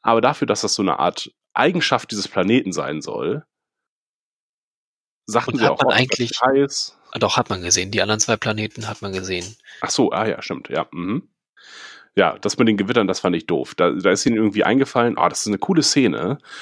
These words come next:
Speaker 1: für die, äh, für die Rückerinnerung.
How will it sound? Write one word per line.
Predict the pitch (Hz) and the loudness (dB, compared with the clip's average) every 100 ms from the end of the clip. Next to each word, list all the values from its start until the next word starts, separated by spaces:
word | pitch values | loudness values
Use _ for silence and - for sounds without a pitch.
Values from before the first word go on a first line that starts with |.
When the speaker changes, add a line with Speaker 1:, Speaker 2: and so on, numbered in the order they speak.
| - - | -18 -4
Speaker 1:
für | - 98 | 0 2
die, | 98 92 92 | 4 4 4
äh, | 87 - 92 87 87 | 2 -2 2 2 2
für | - | 0
die | 107 | 4
Rückerinnerung. | 120 - - 73 62 58 57 123 | 4 2 0 -2 -4 -4 -6 -8